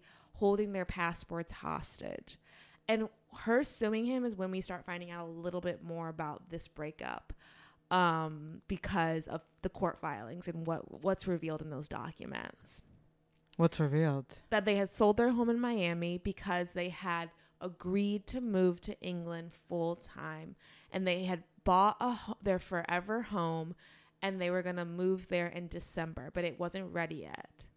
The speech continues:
Speaker 1: Okay? He, he, she, in her court filings, shares a letter he wrote to the homeowner that they were buying this house from,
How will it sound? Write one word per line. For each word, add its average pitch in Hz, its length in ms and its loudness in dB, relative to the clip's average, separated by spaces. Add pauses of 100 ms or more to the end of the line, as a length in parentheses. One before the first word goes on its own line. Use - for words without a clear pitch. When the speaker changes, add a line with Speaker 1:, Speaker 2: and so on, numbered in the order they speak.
(320)
Speaker 1:
Okay? 170 480 -2 (880)
He, - 400 -8 (320)
he, - 440 -2
she, - 360 2 (100)
in 240 160 4
her 233 140 4
court 240 260 4
filings, 190 460 -2 (160)
shares 208 460 2
a 196 100 -4
letter 190 460 2
he 226 420 0
wrote 185 800 6 (580)
to 220 580 0 (100)
the 190 160 0 (100)
homeowner 180 800 2
that 180 120 -4
they 170 100 0
were 170 180 -2 (420)
buying 170 300 2
this 175 100 -6
house 269 320 2
from, 165 340 -4